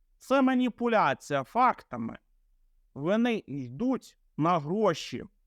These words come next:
або мера міста, або депутатів цієї недогромади. В офшор. Їм в кишеню,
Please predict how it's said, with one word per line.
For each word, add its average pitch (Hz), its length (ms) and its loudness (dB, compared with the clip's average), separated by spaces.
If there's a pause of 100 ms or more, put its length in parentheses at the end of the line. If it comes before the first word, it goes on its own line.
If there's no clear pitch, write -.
(140)
або 202 280 0
мера 175 460 0
міста, 139 540 -4 (560)
або 185 720 2 (400)
депутатів 196 1080 0 (440)
цієї 165 720 -2 (240)
недогромади. 147 1120 0 (400)
В 147 80 -4
офшор. 180 680 0 (1300)
Їм 196 380 0
в - 80 -10
кишеню, 143 800 -2